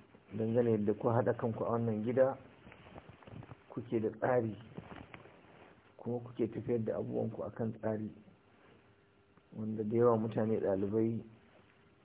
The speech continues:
baƙi ma in sun shigo gari, kamar yadda nake jin labari, suna sha'awar a ce sun zauna a wannan gidan saboda tsarin da gidan yake tattare da shi.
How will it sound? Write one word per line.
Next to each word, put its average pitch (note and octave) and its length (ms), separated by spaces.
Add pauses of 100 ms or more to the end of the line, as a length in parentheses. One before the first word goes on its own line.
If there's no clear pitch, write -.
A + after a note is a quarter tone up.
(180)
baƙi G2+ 460
ma A2+ 180
in A2+ 140
sun B2 120
shigo A#2+ 340
gari, G#2+ 280
kamar A2+ 260
yadda A2 160
nake A2 240
jin G2+ 140
labari, G#2+ 440 (1040)
suna A2+ 220
sha'awar A2+ 460
a G#2 60
ce G#2 280
sun G#2 320
zauna A2 300
a - 60
wannan G#2+ 340
gidan C3+ 280 (1120)
saboda G2+ 680 (300)
tsarin A#2+ 380
da G2+ 80
gidan G#2+ 240
yake G2+ 500
tattare G2+ 460
da G2 80
shi. - 220